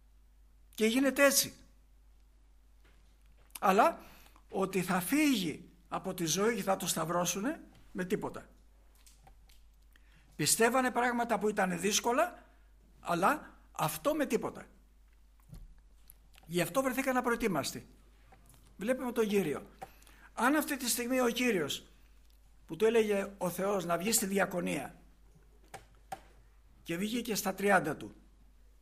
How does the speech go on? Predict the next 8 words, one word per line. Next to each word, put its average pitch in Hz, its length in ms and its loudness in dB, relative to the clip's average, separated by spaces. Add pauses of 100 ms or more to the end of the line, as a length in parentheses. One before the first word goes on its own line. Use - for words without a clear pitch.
(1200)
αυτή 233 260 -6
τη 240 120 -2
στιγμή 196 580 -2
σκεπτότανε 180 1000 2 (420)
αυτό 254 360 2
που 247 120 -2
θα 208 180 4
πέρναγε 190 760 4